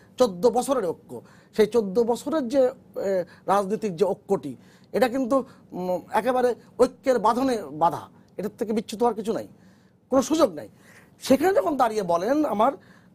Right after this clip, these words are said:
যে সংবিধানে যে, আহ, পঁচিশ অনুচ্ছেদ, সেই অনুচ্ছেদটা আমরা ভঙ্গ করছি কিনা এটা দেখবার বিষয় আছে, এবং এই জন্য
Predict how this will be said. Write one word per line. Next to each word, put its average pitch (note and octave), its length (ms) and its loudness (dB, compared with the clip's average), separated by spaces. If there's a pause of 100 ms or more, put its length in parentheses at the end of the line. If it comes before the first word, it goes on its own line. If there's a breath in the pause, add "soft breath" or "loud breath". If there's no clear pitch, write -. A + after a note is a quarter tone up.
(120)
যে G3+ 320 2 (280 loud breath)
সংবিধানে A3 600 2
যে, B3+ 160 0
আহ, E3 720 -6
পঁচিশ A3 480 -4
অনুচ্ছেদ, C#4+ 400 0 (360 loud breath)
সেই C4 220 2
অনুচ্ছেদটা - 760 -4
আমরা C4+ 180 0
ভঙ্গ G#3+ 360 0
করছি C4 380 -4
কিনা D#3+ 260 -4 (240 loud breath)
এটা A#3 120 0
দেখবার G3+ 300 0
বিষয় D3+ 220 -6
আছে, A#2 240 -8 (360 soft breath)
এবং B3+ 220 2
এই A#3+ 80 -2
জন্য B3+ 200 -2